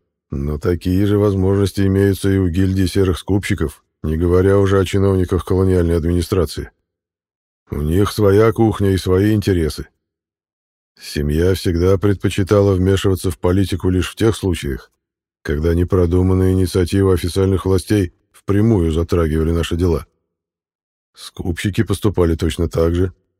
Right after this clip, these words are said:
а администрация, как обычно, стояла на страже своих кошельков, так что за многие годы сложилось некое равновесие.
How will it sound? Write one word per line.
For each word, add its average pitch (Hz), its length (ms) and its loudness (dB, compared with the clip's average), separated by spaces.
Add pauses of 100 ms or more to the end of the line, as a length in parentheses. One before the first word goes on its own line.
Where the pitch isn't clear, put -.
(180)
а 76 120 -2
администрация, 87 800 0
как 117 200 0
обычно, 110 360 0
стояла 110 460 2
на 107 120 2
страже 107 340 2
своих 107 320 0
кошельков, 98 640 -4 (400)
так 73 160 -4
что - 180 -6
за 80 140 -2
многие 104 440 0
годы 107 260 2
сложилось 107 520 -2
некое 80 380 -4 (200)
равновесие. 92 800 0